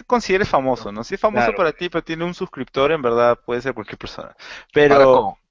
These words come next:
Speaker 3: con, ¿cómo se llama? Con el chileno esto, ¿cómo se llama esto?
Speaker 1: Con PewDiePie.
Speaker 3: Con, no. <laughs>
Speaker 2: El chileno PewDiePie, ese de hecho es
Speaker 1: PewDiePie,
Speaker 2: famoso.
Speaker 1: PewDiePie, Po, Wong, culiao.
Speaker 2: Además que no les conviene que sean famosos porque vemos que están corriendo riesgo.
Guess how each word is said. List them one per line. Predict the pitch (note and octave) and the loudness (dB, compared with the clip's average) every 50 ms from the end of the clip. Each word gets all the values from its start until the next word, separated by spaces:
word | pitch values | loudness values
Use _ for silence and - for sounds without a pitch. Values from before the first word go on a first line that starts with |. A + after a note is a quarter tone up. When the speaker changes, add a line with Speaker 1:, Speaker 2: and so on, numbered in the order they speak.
| _ _ | _ _
Speaker 3:
con, | - - B2 A2+ A2 A2 | 0 2 4 4 4 2
¿cómo | C3 C#3 C#3+ D3 | 0 0 0 2
se | - D3+ | 2 2
llama? | D3+ D3 | 2 4
Con | C3+ A#2+ | 2 2
el | |
chileno | - - B2+ A#2+ C3+ C#3 | 0 -2 -2 -2 -2 -2
esto, | C#3 - - | -4 -6 -6
¿cómo | B2 C3 C#3 | -8 -8 -8
se | C3 - | -8 -8
llama | B2+ B2+ C3+ C3+ B2+ | -8 -8 -6 -8 -10
esto? | A#2+ - - - F#2+ G2 G2+ | -10 -12 -14 -14 -12 -12 -12
Speaker 1:
Con | - D3 C3+ | -14 -14 -10
PewDiePie. | - F#3 F3+ D#3+ D3+ - B2 G#2 G2 - - - - _ _ - - - | -6 -4 -2 -2 -2 -2 -4 -4 -6 -8 -16 -20 -20 _ _ -10 -6 -6
Speaker 3:
Con, | A2 G#2 - - | -6 -6 -6 -4
no. | B2 B2+ D3 | 0 0 0
<laughs> | - - - - - - - - | 0 -2 -4 -2 -2 -2 -2 -2
Speaker 2:
El | D#3 C#3 - | -6 -8 -4
chileno | - E3 D#3 E3 G#3 A3+ A#3+ C4+ B3+ C4 C4 | -2 0 2 2 2 2 2 2 2 2 2
PewDiePie, | E3+ B3 A#3+ A3 G#3+ G#3 G3+ - - G#3 G3 F3 C#3+ C#3 - | 2 4 6 8 8 8 6 4 4 4 4 4 2 0 0
ese | - F3 F3+ - F3 | -2 -2 -2 0 2
de | E3+ E3 E3+ | 2 2 2
hecho | E3+ - F#3 | 0 0 -2
es | - | 0
Speaker 1:
PewDiePie, | D3+ C#3 - A#3 - | 0 -2 -2 -2 -6
Speaker 2:
famoso. | - - A2+ A2 A2 | -6 -6 -8 -8 -6
Speaker 1:
PewDiePie, | - F#3+ G3 F#3+ F#3 F3 - D#3+ D#3 D3+ - | -2 -2 0 0 0 0 2 2 2 0 0
Po, | _ - F3 E3+ D#3+ C#3+ A#2+ _ _ _ _ _ _ _ - | _ 2 4 4 4 4 2 _ _ _ _ _ _ _ -8
Wong, | C3+ C#3 D#3 E3 D3+ C#3 - | -2 0 0 0 0 -4 -10
culiao. | - C#3+ C#3 D3 D#3+ D#3 C#3+ | -10 -6 0 2 2 4 2
Speaker 2:
Además | B2 E3 C#4 - | 2 0 -2 -2
que | - - C#4 B3+ B3 B3+ - _ _ _ _ _ - F3 | -4 -10 -20 -20 -20 -20 -20 _ _ _ _ _ -14 -8
no | F3+ A3 A#3 | -4 -2 -2
les | A#3+ A3 | -2 0
conviene | - F#3 F3+ E3 F3 G3+ G#3+ G#3 G#3+ G#3 F#3+ F3 D#3 B2+ | 0 -2 0 2 2 2 2 0 -2 -4 -2 -2 -4 -4
que | - C3+ | -4 -6
sean | B2+ - E3+ D#3+ | -4 -4 -6 -2
famosos | - D3 B2+ B2+ D3 D#3+ - C3 A#2+ | 0 0 0 0 -2 -4 -2 -4 -8
porque | - B2+ A2+ G#2+ A#2 | -8 -8 -10 -8 -6
vemos | A#2 B2 C3 C3+ C#3 - | -6 -6 -8 -8 -10 -12
que | - A2+ | -14 -12
están | - - B2+ B2 | -10 -10 -8 -4
corriendo | B2+ A#2 A#2+ C3 B2+ A#2+ A2+ | -4 -4 -4 -4 -4 -4 -6
riesgo. | G#2 A2+ B2 B2 A2 G#2 F#2+ | -4 -2 -4 -4 -4 -6 -12